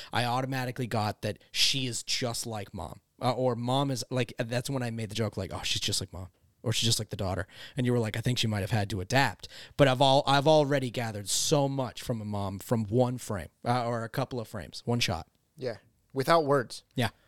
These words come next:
Speaker 2: Like, nothing against, we did Blue Lock last time.
Speaker 1: Mm-hmm.
Speaker 2: What I know about the dad from Blue Lock
Speaker 1: <laughs> Yeah.
Speaker 2: is what he said.
Speaker 1: Yes.
Speaker 2: I know that the dad doesn't care about soccer very much
Speaker 1: Mm-hmm.
Speaker 2: and that he's not super in tune with his son's life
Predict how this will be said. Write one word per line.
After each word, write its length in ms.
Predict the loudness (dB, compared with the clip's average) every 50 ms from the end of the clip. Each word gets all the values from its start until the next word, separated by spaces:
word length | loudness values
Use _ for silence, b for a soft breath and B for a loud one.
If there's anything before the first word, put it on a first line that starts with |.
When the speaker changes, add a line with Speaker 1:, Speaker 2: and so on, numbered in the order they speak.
| _ _ _
Speaker 2:
Like, 300 | 0 2 2 0 -2 -6 -2
nothing 300 | 2 4 4 4 2 0
against, 380 | 2 2 2 2 2 0 -4
we 120 | -4 -2 -2
did 160 | -2 -4 -4
Blue 200 | -4 -4 -4 -2
Lock 300 | 0 0 -2 -2 -2 -4
last 240 | -6 -6 -6 -8 -10
time. 220 | -12 -14 -14 -16 -18 _ _ _ -2
Speaker 1:
Mm-hmm. 200 | 0 0 0 0 -2 _ _ _ _ _ _ _
Speaker 2:
What 220 | 2 4 6 6 6
I 60 | 6
know 180 | 4 4 4 4
about 220 | 6 6 4 4
the 80 | 2 -2
dad 400 | -4 -2 0 2 2 2 0 0
from 160 | -2 -4 -4
Blue 160 | -2 -2 0 0
Lock 340 | 0 0 0 -2 -6 -12 -20 _ _
Speaker 1:
<laughs> 100 | _ -8
Yeah. 200 | -6 -4 -4 -4
Speaker 2:
is 120 | -2 -2
what 100 | -2 -2
he 60 | -2
said. 300 | -4 -6 -6 -6 -8 -8 -12 _ _ _ _ _ _ _ _ _ _ _ _ _ _ _ _ _
Speaker 1:
Yes. 260 | -4 -4 -4 -2 -2 -2
Speaker 2:
I 80 | -2 0
know 180 | 2 4 4
that 80 | 4 4
the 80 | 2
dad 240 | 0 2 2 2 2
doesn't 260 | 2 0 -2 -2 -6
care 420 | -6 -4 -2 -2 -2 -2 -6 -8 -14 _ _ _ _ _ _ _ _ _ _ _ _ _ _ _ _ _
about 420 | -8 -4 -2 -2 0 0 -2 -4 -6 _ _ _ _ _ _ _ -8
soccer 420 | -4 -4 -2 -2 -4 -6 -8 -10 -10
very 220 | -8 -8 -10 -10
much 340 | -12 -16 -18 -18 -20 -20 -20 _ _ _ _ _ _ _ _ -12
Speaker 1:
Mm-hmm. 100 | -8 -6
Speaker 2:
and 140 | -4 -2 -2 -2
that 180 | -4 -4 -6
he's 320 | -10 -10 -8 -8 -8 -6 -6
not 260 | -6 -6 -6 -6 -10 _ _ _ -10
super 520 | -8 -6 -4 -2 -2 -2 -2 -2 -2 -2 -2
in 220 | -2 -4 -8 -10
tune 300 | -10 -8 -8 -8 -8 -8
with 120 | -8 -8
his 120 | -6 -6 -6
son's 360 | -6 -6 -6 -6 -8 -10 -12
life 400 | -10 -8 -8 -8 -10 -12 -16